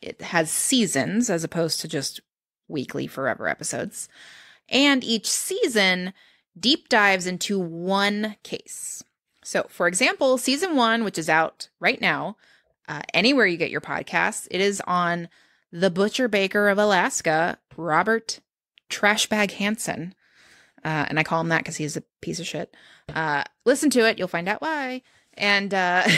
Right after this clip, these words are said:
<laughs> so season one has nine episodes about, uh, why we hate Robert Hansen. And that is out, uh, anywhere you get your podcasts now. So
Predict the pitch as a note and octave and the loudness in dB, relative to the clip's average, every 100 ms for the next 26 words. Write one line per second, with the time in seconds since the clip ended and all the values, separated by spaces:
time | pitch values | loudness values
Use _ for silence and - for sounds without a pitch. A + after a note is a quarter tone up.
0 | - E4+ - D4 C#4+ A#3 _ - - - | 4 2 4 2 0 -2 _ -20 -20 -20
1 | - - A3+ G#3+ C#4 B3+ C#4+ A#3 A3 A3 | -4 2 2 4 0 2 2 2 2 2
2 | F#3+ F#3+ F#3 F#3 F#3 F#3 E3+ E3+ E3 - | 2 2 2 2 -4 -2 0 0 -4 -8
3 | D#3+ D3+ D3 - - - D3 C#3+ - E3 | 0 0 0 -4 -10 -4 -2 -2 -2 2
4 | D#3+ E3 E3 D3+ - - G#3+ - F3 E3+ | 2 2 -2 -4 -4 -4 -4 -2 -4 -2
5 | F#3+ F#3 F#3 - - _ _ - F3 F3 | -2 -2 -6 -12 -20 _ _ -2 0 0
6 | D#3+ G3+ A#3+ _ _ - F#3 F3+ E3+ - | 2 2 0 _ _ -6 0 2 2 0
7 | E3 E3+ - - - _ _ _ _ _ | 2 2 0 -8 -8 _ _ _ _ _
8 | - D#3+ D#3+ E3+ F3 F3 F3 _ _ - | -8 -4 -2 -2 -4 -6 -8 _ _ -6
9 | F3 A3+ C4 C#4+ D#4 E4+ G4+ F#4+ - - | 0 2 4 2 0 0 0 0 -4 -4
10 | - - - - - E3 D#3 D3+ | -8 -8 -12 -12 -4 -2 -2 -4